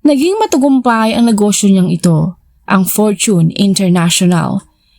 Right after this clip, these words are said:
Lalo na noong taong nineteen nineties at early two thousand,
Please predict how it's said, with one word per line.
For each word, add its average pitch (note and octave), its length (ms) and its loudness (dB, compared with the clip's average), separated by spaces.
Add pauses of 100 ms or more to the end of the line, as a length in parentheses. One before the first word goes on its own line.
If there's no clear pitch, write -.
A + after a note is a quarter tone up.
(220)
Lalo F#3+ 400 2
na G#3 240 0
noong G#3+ 320 2
taong G3+ 240 0
nineteen F3+ 400 0
nineties F3 640 0
at A#3 240 -4
early A3+ 320 0
two G3 160 -2
thousand, F#3+ 720 0